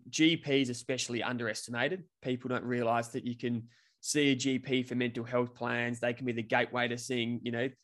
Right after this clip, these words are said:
mental health professional support. They can do a whole range of things with your G P, but like, uh, Neil just touched on,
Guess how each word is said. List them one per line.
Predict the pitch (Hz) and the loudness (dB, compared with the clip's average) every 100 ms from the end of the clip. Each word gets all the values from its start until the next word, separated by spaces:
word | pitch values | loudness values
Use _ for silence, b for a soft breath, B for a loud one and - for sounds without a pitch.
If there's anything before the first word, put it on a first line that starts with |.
| _ - | _ -2
mental | 127 123 | -2 -2
health | 120 120 117 | -2 -4 -4
professional | 110 117 113 120 113 | -6 -4 -4 -4 -6
support. | 110 - 117 117 113 - _ _ _ _ _ _ - | -10 -4 0 2 0 -4 _ _ _ _ _ _ -2
They | 135 | 0
can | 131 143 | 2 2
do | 131 | 2
a | |
whole | 120 123 120 | 4 2 4
range | 110 110 120 117 | 2 2 0 -2
of | |
things | 110 110 110 113 | -2 -2 -2 -4
with | 110 | -6
your | 107 | -4
G | - 113 | -2 -2
P, | 107 110 123 | -2 0 2
but | 127 | 2
like, | 123 123 - - | 4 4 2 -4
uh, | 127 117 | -2 0
Neil | 117 123 | 2 2
just | 127 117 | 2 0
touched | 120 117 - | -2 -4 0
on, | 113 127 196 | 0 2 0